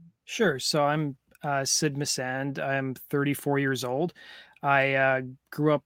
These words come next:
most of my life in Canada, and, uh, I was like a lot of immigrant kids. I was, you know, told to go to university, get a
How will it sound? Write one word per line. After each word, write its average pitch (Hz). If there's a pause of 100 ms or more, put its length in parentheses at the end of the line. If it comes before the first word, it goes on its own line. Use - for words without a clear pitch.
(100)
most 151
of 180
my 151
life 139
in 127
Canada, 135 (340)
and, 135
uh, 139
I 135
was 160
like 160
a 151
lot 139
of 131
immigrant 143
kids. 139
I 139
was, 131 (260)
you 160
know, 143
told 151
to 151
go 143
to 139
university, 139
get 139
a 139